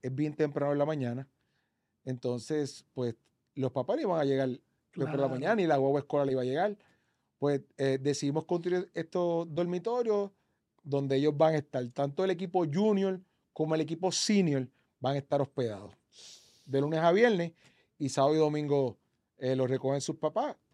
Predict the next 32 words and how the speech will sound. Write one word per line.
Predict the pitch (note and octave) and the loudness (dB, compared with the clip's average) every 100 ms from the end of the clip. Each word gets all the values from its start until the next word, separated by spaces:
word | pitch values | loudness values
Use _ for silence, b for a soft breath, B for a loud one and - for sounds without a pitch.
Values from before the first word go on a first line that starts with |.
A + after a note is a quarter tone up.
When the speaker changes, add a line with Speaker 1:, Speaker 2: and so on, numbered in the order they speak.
| _ _ _ _ - | _ _ _ _ -20
Speaker 1:
y | C3+ | -12
para | C3 | -8
sus | B2 C3 | -8 -8
casas. | B2+ - - - | -12 -12 -16 -14
Speaker 2:
Esa | F3+ C3+ | -10 -8
es | D3+ | -8
la | D3+ | -8
película, | D#3 D3 C3 D#3 F3+ F3+ E3 | -6 -6 0 2 4 4 4
¿viste? | F#3 | 4
Eso | F#3 | 4
va | F3+ | 4
a | |
estar | F#3 C4+ G#3+ | 2 0 2
duro, | D#3+ F3 G#3+ F#3 | 2 6 6 6
duro. | E3+ F#3+ F#3+ | 4 4 2
Speaker 1:
Estamos | C#3+ F3 | 2 2
tratando | G3+ F#3+ F#3+ F3+ | 2 4 4 4
ahí. | D#3+ F3 E3+ _ - | 2 0 -4 _ 0
Speaker 2:
No, | G3 B3 | 4 6
este, | C4 A3+ B3 A#3+ A#3 | 4 6 6 6 6
y | B3 A#3+ | 4 6
obviamente | A#3 C4+ C#4+ D#4 D4 - | 6 6 6 6 6 4
van, | F#3+ B3+ C#4 | 4 4 4
van, | G#3 C4 C#4 A3+ | 2 2 2 2
van | B3 | 0
a | |
poder | C4 D4 | 4 6
jugar | D4 D4 D4 | 8 8 6
en | |
alguna | C#4 B3 C#4 | 4 2 2
liga, | C#4 A3+ F3+ | 4 2 2
¿sabes? | A3 G3 E3+ D3+ | 0 0 0 -4